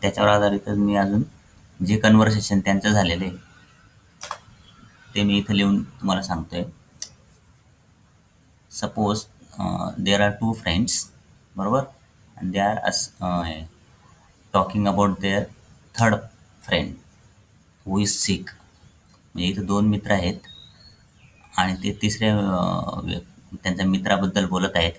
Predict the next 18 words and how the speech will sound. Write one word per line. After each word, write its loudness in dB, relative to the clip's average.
की -4
तो 0
आजारी 2
आहे, 0
त्याला -4
बघायला -2
जायला -4
पाहिजे. -16
चला, 0
मी 2
वाचून 2
दाखवतो 0
एक -6
एक -10
करून, -8
म्हणजे -20
तुम्हाला -6
समजेल. -8